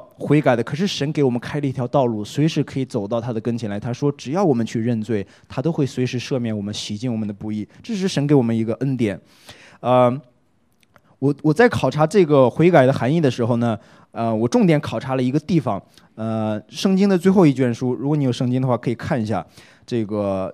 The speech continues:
启示录。呃，你可以打开第一，第二章啊，我们还要看第三章啊。第二章和第三章，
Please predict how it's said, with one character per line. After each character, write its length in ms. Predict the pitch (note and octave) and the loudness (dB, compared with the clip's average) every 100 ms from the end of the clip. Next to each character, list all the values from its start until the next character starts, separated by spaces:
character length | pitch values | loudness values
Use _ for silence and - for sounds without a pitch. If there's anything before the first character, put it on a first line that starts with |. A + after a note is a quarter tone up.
| _ | _
启 180 | - A#2+ | -6 -4
示 200 | - E3+ | 0 6
录。 340 | F3 A#2+ F#2+ _ _ _ | 6 6 0 _ _ _
呃， 200 | G#2 G#2+ | -8 -4
你 140 | A#2 | -4
可 100 | B2 | -4
以 40 | D#3 | -4
打 200 | D3+ G#2+ | -4 -4
开 140 | B2+ | -6
第 240 | A#2 C#3+ D3 | -4 -2 -2
一， 80 | - _ _ | -4 _ _
第 120 | D#3+ | 6
二 220 | E3+ C3+ | 6 6
章 260 | G#2 G#2+ G2+ - | 4 -2 -2 -8
啊， 280 | A2 G2+ G2+ _ _ _ _ _ - | -8 -8 -10 _ _ _ _ _ -8
我 100 | A#2 | -6
们 80 | A#2 | 0
还 80 | |
要 100 | C3+ | 0
看 320 | C#3 - C#3 B2+ | 0 0 -2 -2
第 260 | - D3 | -4 -4
三 360 | A2+ - E3+ D#3 | -4 0 0 0
章 200 | C3 G#2+ | -2 -4
啊。 60 | A#2 | -2
第 160 | E3 | 2
二 100 | F#3 | 4
章 160 | D#3 D#3 | 4 2
和 40 | |
第 140 | D3+ C#3 | 2 2
三 200 | D#3 D#3 | 2 4
章， 180 | C#3+ | 2